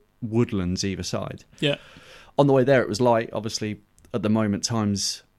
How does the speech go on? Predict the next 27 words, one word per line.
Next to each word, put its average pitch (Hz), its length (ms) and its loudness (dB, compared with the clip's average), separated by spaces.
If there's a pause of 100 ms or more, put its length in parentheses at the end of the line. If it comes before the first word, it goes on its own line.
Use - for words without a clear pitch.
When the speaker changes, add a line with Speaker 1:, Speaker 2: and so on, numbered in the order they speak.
(280)
Speaker 1:
you 123 60 -8
know, 95 120 -6
it 82 80 -6
is 101 100 -8 (140)
starting - 280 -10
to - 60 -16
get - 160 -12
darker 98 420 -4
earlier. 95 360 -4 (140)
Speaker 2:
Yeah, 143 160 -2
yeah. 135 100 -4 (340)
Speaker 1:
And 101 140 -4
I 104 100 -4
was 98 420 -4 (220)
on 110 100 0
my 101 140 0
way 95 200 -2
back, 101 440 -2 (320)
and 101 80 -6
I 101 60 -2
was 98 100 -6
still 123 280 -2
about 95 320 -4 (340)
a - 40 -14
K 107 420 -6
to - 120 -12
go 95 340 -2